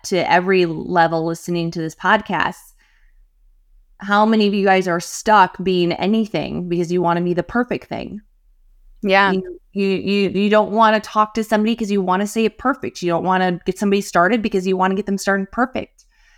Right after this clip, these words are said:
Speaker 1: You wanna do the meeting or the presentation or run an event 'cause you wanna do it perfect. And because of that,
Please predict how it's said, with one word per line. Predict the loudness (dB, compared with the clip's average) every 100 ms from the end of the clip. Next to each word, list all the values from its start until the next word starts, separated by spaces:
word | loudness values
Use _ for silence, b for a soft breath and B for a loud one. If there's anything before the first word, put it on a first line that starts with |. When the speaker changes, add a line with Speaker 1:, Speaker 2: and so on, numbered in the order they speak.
| _
Speaker 1:
You | 2
wanna | 4 4 2
do | 0 0
the | 2
meeting | 0 0 0 2
or | 0
the |
presentation | -2 -2 0 -2 -2 -4 0 0
or | 0
run | 0 0
an | 2
event | 2 2 2
'cause | -4
you | -2
wanna | 0 0
do | 0 -4
it | -2
perfect. | -2 -2 -4 -6
And | -6
because | -2 0 2
of | 2
that, | 0